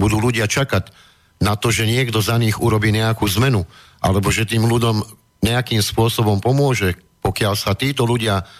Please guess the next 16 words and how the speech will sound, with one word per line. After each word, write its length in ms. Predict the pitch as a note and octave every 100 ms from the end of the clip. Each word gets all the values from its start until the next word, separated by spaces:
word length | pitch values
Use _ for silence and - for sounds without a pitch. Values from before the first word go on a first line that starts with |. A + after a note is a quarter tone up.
| -
nezačnú 480 | G#2+ A#2 A#2+ - G#2+
brániť 440 | G2+ A2 A2 G#2
sami 360 | F#2+ - C3+ F#2+ - - _ _ -
a 80 | F#2+
nezačnú 440 | A2 A2 A2 A#2
si 160 | A2 G#2+
brániť 400 | G#2+ A#2 A#2 G#2+
svoje 300 | - A#2 G#2+
práva, 640 | - G2+ G2+ G#2 A2+ A2+ _ _ _ _ _ -
na 120 | G#2
ktoré 320 | G2+ B2+ A#2+ A#2
majú 240 | A2+ A2
z 160 | G#2+ -
ústavy 560 | A#2 - A#2 G#2+ G2+ - _ _
právo, 640 | - C3 C#3+ G#2+ G#2 A#2+ - _ _ _ _ _ _ _ _ _ _ -
tak 360 | G#2 - -